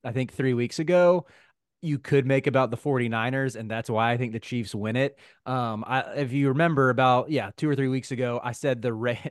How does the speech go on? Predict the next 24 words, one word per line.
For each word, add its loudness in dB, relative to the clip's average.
<laughs> -20
the -4
Ravens 0
offense -6
was -8
fast 0
dudes -2
on -4
a -4
team -2
full 0
of -2
fast 0
dudes. -2
The 4
Niners 6
are 4
fast 2
dudes 2
on 2
a -2
team -2
full -4
of -6